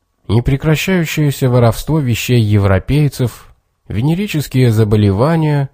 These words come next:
которые, скорее всего, завезли на остров люди Бугенвилля. Жан-Франсуа де Гало – граф де Лаперус,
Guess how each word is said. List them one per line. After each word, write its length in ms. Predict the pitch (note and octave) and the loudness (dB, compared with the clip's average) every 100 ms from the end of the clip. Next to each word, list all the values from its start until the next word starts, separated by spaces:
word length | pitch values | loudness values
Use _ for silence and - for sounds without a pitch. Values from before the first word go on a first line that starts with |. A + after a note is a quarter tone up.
| _ | _
которые, 500 | - E3+ G3 E3 A#2+ | -8 -6 -2 0 0
скорее 420 | G#2 - A#2 A#2 A2 | 0 0 2 2 0
всего, 340 | - A2+ A#2 | -2 0 0
завезли 460 | G#2 G#2 G#2 G#2 G#2+ | 2 0 0 2 2
на 160 | G#2 | 2
остров 480 | G2+ G#2 - A2 - | 2 0 0 -4 -2
люди 420 | A2 A2 G#2+ A2+ | 0 0 0 0
Бугенвилля. 880 | G#2+ A#2 A2+ C#3 D3+ A#2+ F#2 E2 - _ _ _ _ _ _ _ - | 0 -2 0 0 2 2 0 -2 -6 _ _ _ _ _ _ _ -8
Жан-Франсуа 1080 | G2 G#2+ E3+ E3 C#3 - C#3+ B2+ B2 C#3 C#3 | -4 0 0 0 -4 0 0 0 0 0 0
де 200 | A2 A#2+ | 0 -2
Гало – 600 | G#2 G#2 G2 C#3+ D3 - - _ _ - | 2 2 2 0 -2 -4 -10 _ _ -10
граф 440 | F#2 G#2+ A#2 - | -2 0 0 -2
де 240 | G2 G2+ G2+ | -4 0 2
Лаперус, 720 | F#2+ F2+ F#2 A2 D#3+ - - | 2 0 0 0 -2 -4 -14